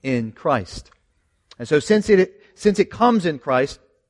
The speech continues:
we then can conclude that redemption is not possible in something or someone else.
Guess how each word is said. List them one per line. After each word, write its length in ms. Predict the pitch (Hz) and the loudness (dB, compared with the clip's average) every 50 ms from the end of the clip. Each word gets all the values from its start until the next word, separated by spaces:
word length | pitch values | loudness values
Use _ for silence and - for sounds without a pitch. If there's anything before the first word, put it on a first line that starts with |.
| _ _ _ _ _ | _ _ _ _ _
we 100 | 147 160 | -6 2
then 180 | 156 196 220 214 | 4 4 4 4
can 180 | - 190 175 139 | 2 -2 -2 -2
conclude 380 | 175 170 - 226 233 196 170 | -6 -6 2 6 6 6 6
that 100 | 160 160 | 4 -2
redemption 640 | 165 156 127 117 190 220 226 208 - - 143 131 165 - | -4 -6 0 2 2 2 2 -2 -8 -10 -10 -10 -12 -12
is 180 | 156 156 139 131 | -12 -12 -12 -12
not 420 | 143 151 165 165 175 185 - _ | -8 -4 -2 -2 -2 -2 -4 _
possible 640 | - - 190 208 190 - - 123 120 131 143 - _ _ _ _ | -10 -2 -2 -2 -2 -2 -8 -10 -10 -10 -12 -12 _ _ _ _
in 160 | 139 147 147 | -14 -14 -12
something 560 | - - - 180 175 165 - 165 156 151 147 | -8 -4 -4 -2 -2 -4 -6 -6 -6 -6 -8
or 80 | 147 143 | -10 -12
someone 400 | - - 135 117 117 117 123 139 | -12 -8 -8 -8 -8 -8 -8 -10
else. 400 | 165 165 - _ _ _ _ | -10 -12 -14 _ _ _ _